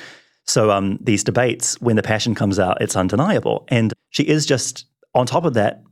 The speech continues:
hilarious. So when you've got all of those three things together, it felt like it was hard to lose. So when the show came together, I think it was when Amy Mills was still at T V N Z. We did a pilot. It was around that New Blood time. I'd done some stuff there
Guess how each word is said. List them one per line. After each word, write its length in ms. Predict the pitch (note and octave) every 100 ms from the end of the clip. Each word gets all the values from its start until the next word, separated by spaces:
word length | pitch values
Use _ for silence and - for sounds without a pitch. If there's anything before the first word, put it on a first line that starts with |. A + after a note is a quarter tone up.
| _ _
hilarious. 680 | C3+ C#3 B3 A#2 - - -
So 140 | - D#3+
when 140 | D#3
you've 80 | E3+
got 120 | D#3+
all 120 | D3
of 60 | C#3
those 160 | C3 A#2
three 160 | C3
things 200 | A#2+ A2
together, 480 | - G#2+ B2+ G2+ G#2 - - - _ _ _
it 100 | C3+
felt 180 | - B2
like 180 | A#2 C#3+
it 80 | -
was 300 | G#2+ G2 -
hard 340 | - A#2 A2 A2
to 100 | G#2+
lose. 580 | F#2+ F2+ A#2+ G2+ - _ _ _
So 380 | - A#2 G2+ F#2+
when 600 | A#2+ A#2 A#2 A#2+ A2+ - _ _ _ _ -
the 80 |
show 180 | A2+ B2
came 160 | G#2+ G2+
together, 300 | G2+ G#2 G2+
I 60 |
think 240 | G#2 C#3 B2+
it 60 |
was 100 | C#3
when 120 | A#2+ A#2
Amy 200 | G#2 G2+
Mills 240 | G2 G2
was 100 | G#2
still 200 | - G2
at 160 | G2+ -
T 240 | - G2+
V 260 | G2 G2 -
N 260 | G2+ G2 F#2
Z. 220 | F2+ G2
We 60 | -
did 140 | F#2
a 40 | -
pilot. 440 | - G2 G2 -
It 60 | - - - _ _ -
was 140 | A#2
around 140 | A2 G#2
that 120 | -
New 160 | G2+
Blood 240 | F#2 G2 F#2
time. 260 | G2+ F2
I'd 120 | F#2 F2
done 160 | F#2+
some 160 | F#2+ F#2+
stuff 240 | G#2+ F#2
there 360 | G#2+ F#2 F#2